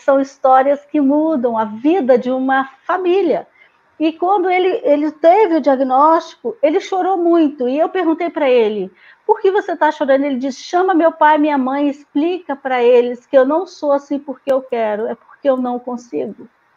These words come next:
E ele me agra-, ele chorou de alegria por entender que ele não era uma pessoa ruim, ele simplesmente funcionava de uma outra forma.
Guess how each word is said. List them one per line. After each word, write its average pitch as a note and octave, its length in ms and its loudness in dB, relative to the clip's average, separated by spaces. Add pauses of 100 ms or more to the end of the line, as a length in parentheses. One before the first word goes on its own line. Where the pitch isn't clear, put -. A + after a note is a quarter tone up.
(560)
E D4 120 6
ele E4 240 6
me D4+ 140 6
agra-, F4+ 360 6
ele D#4 120 6
chorou E4 520 6
de A3+ 140 -2
alegria E4+ 720 0
por D4 220 -6
entender C#4+ 920 2 (560)
que C4 720 0
ele B3+ 420 4
não D4 220 2
era C#4+ 220 2
uma C#4 100 -2
pessoa D4 380 -4
ruim, D#4+ 560 -2
ele B3 180 -4
simplesmente C#4 840 -8
funcionava B3 560 -6
de A3+ 100 -10
uma A#3 160 -6
outra B3+ 440 -6
forma. F3 460 -14